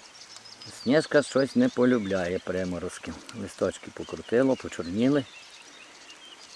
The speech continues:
Але відновлюється. Середечки все ж таки не підмерзли. Але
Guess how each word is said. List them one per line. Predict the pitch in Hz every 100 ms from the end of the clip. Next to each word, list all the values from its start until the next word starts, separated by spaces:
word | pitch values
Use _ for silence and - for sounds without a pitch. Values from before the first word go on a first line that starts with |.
| - - - - - - - - -
Але | 107 131 127
відновлюється. | 113 117 123 117 117 - 104 - - - - - - - - - - -
Середечки | 101 110 131 - -
все | 113 123
ж | -
таки | - 226
не | 220
підмерзли. | 202 123 143 127 123 104 - - - - - - - - - - - - - - - - - - -
Але | 101 98